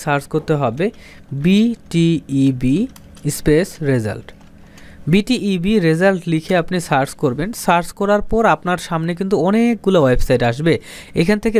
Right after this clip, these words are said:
দুই নাম্বার যে ওয়েবসাইটটা দেখতে পাচ্ছেন, এই যে মার্ক করে দেখায়, এই যে দুই নাম্বার ওয়েবসাইটটা, এই দুই নাম্বার ওয়েবসাইটে আপনি ক্লিক করে দিবেন।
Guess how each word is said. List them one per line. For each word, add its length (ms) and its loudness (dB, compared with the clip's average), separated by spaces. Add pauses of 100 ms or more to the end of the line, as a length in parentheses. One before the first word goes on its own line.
দুই 180 0
নাম্বার 320 0
যে 100 -4
ওয়েবসাইটটা 460 -2
দেখতে 240 -6
পাচ্ছেন, 300 -4
এই 80 -2
যে 40 2 (100)
মার্ক 220 0 (100)
করে 200 0
দেখায়, 220 -2 (120)
এই 140 0
যে 120 4
দুই 160 2
নাম্বার 260 0
ওয়েবসাইটটা, 480 0 (460)
এই 120 4
দুই 160 4
নাম্বার 280 2
ওয়েবসাইটে 480 0
আপনি 120 -2 (120)
ক্লিক 300 0
করে 220 2
দিবেন। 220 -6